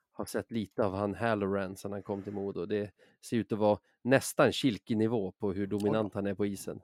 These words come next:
Speaker 1: när han spelar. Så jag tror att han kommer att vara målskytt och jag tror att, eh, de tillresta Modo-supportrarna, om de nu är tillresta, eller om, det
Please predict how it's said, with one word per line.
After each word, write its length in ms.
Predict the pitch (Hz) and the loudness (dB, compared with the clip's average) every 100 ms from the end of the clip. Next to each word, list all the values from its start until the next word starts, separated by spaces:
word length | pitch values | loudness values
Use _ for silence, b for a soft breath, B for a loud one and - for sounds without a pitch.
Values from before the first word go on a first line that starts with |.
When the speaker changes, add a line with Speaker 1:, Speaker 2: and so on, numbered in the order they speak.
| - | -12
Speaker 1:
när 100 | 92 | -10
han 80 | |
spelar. 480 | 101 - 95 87 78 - B B - - | -8 -8 -6 -6 -8 -12 B B -20 -12
Så 160 | - | -4
jag 100 | 113 | 0
tror 100 | 139 | 2
att 60 | 120 | 2
han 180 | 143 139 | 2 2
kommer 220 | 135 131 | 2 4
att 60 | 123 | 4
vara 100 | 123 | 4
målskytt 640 | 127 117 - 131 - - | 4 0 2 0 -2 -10
och 180 | - 117 | -2 0
jag 80 | 110 | 0
tror 180 | 117 | 0
att, 360 | 98 101 _ - _ _ _ _ | 0 -2 _ -20 _ _ _ _
eh, 540 | - 110 104 104 107 104 | -6 -2 2 2 2 0
de 100 | 104 | -4
tillresta 600 | - 117 107 120 - 104 | -2 0 2 0 0 0
Modo-supportrarna, 840 | 127 123 107 110 110 120 110 101 | 0 0 -4 -2 0 0 0 -2
om 120 | 104 | -2
de 120 | 110 113 | 0 2
nu 120 | 120 | 2
är 40 | |
tillresta, 640 | 139 113 92 92 104 - - | 0 -2 -6 -8 -12 -12 -10
eller 100 | 101 | -10
om, 120 | - - b b - | -14 -20 b b -10
det 160 | 104 | -10